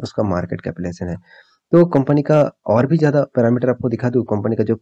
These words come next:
साल भर में आपको return दिया, दस साल में बारह परसेंट, पाँच साल में ग्यारह परसेंट और तीन साल में इक्कीस परसेंट, बाईस परसेंट तक return आपको यहाँ पे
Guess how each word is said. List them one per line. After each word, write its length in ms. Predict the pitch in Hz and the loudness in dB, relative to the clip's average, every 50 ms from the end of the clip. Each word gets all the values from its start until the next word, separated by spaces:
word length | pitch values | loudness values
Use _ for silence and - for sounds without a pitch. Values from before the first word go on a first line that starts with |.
| - | -8
साल 320 | - - - - 110 104 117 | -16 -10 -4 -2 -2 0 0
भर 180 | 120 123 120 | -2 -2 -2
में 60 | 127 | -2
आपको 180 | 117 110 - 127 | -4 -2 -2 -2
return 320 | 117 107 98 98 117 117 | -2 -2 0 0 0 2
दिया, 180 | 113 110 101 - - _ - _ _ _ - 123 | 2 0 -2 -4 -4 _ -20 _ _ _ -4 -4
दस 120 | 117 - | -2 -2
साल 120 | 147 131 | -2 0
में 140 | 131 131 117 | 0 0 0
बारह 200 | 107 104 104 110 | 0 0 0 0
परसेंट, 480 | 107 110 113 107 - - 117 120 127 127 | 0 -2 -4 -4 -2 -4 -6 -6 -6 -6
पाँच 140 | - 104 104 | -6 -6 -6
साल 200 | - - 101 101 | -4 -4 -4 -4
में 180 | 101 107 101 98 | -2 -4 -4 -4
ग्यारह 280 | 95 92 92 101 110 | -4 -4 -2 -2 -4
परसेंट 420 | 107 110 101 101 - - 117 113 - _ _ _ _ _ _ _ - | -4 -4 -8 -8 -6 -6 -8 -8 -8 _ _ _ _ _ _ _ 0
और 340 | 107 110 110 117 113 - - _ _ _ _ - | 4 4 6 4 4 0 -6 _ _ _ _ 2
तीन 120 | 139 139 | 2 2
साल 200 | 139 - 147 135 | 4 4 2 2
में 100 | 131 131 | 2 0
इक्कीस 360 | 123 131 127 - - 147 - - | -2 -4 -8 -6 -8 -10 -6 -2
परसेंट, 560 | 127 120 120 - - - - 113 101 98 - - - | -2 -2 -2 -2 -12 -10 -10 -8 -8 -8 -10 -10 -2
बाईस 260 | - 104 120 127 - - | 0 2 2 2 0 -4
परसेंट 300 | 120 113 - 127 117 - | -4 -4 -2 -6 -4 -4
तक 80 | 123 117 | -4 -4
return 260 | 104 98 95 104 101 | -4 -4 -4 -4 -4
आपको 240 | 95 95 - 131 127 | -4 -6 -6 -6 -4
यहाँ 160 | 110 98 92 - | -4 -4 -4 -4
पे 80 | 170 | -6